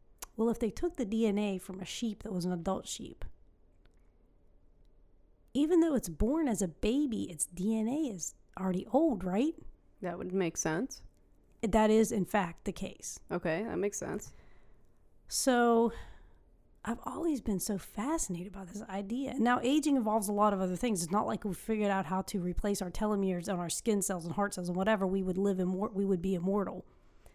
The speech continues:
Speaker 1: Because aging involves lots of different biological processes. But anyway, so, um, they started to look at the g-, they started to map the human genome, and they found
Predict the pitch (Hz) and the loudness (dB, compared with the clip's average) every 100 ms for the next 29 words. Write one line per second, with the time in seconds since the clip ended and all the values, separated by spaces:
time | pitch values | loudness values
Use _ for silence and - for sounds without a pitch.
0 | - - - 233 262 214 240 254 220 214 | -20 -20 -4 2 4 4 2 2 4 2
1 | 185 190 190 180 196 202 202 220 170 180 | 2 2 0 -2 0 4 4 2 -2 -2
2 | - 180 - _ - - 196 180 180 185 | -4 -6 -8 _ -10 -4 -2 -4 -6 -8
3 | 190 190 - 185 190 185 214 - - - | -8 -10 -12 -12 -10 0 0 0 -10 -20
4 | - - - - - 262 320 240 208 208 | -20 -20 -20 -20 -2 4 6 6 4 2
5 | - - 233 220 - - - - - - | 0 2 4 4 2 -6 -14 -16 -20 -20
6 | - - - - - - - - - - | -20 -20 -20 -20 -20 -20 -20 -16 -14 -8
7 | - 220 208 208 - - - 196 226 226 | 0 4 4 2 -2 -8 -10 2 6 6
8 | 226 226 - - _ - - - - - | 6 2 -4 -20 _ -20 -20 -16 -8 0
9 | 254 311 359 285 247 247 214 208 165 - | 4 4 4 2 2 2 2 0 -2 -2
10 | 208 214 294 277 214 208 196 - 190 190 | 0 2 4 4 4 2 2 0 0 0
11 | 175 180 180 185 185 185 - 202 202 | 0 -2 -4 -6 -4 -4 0 2 0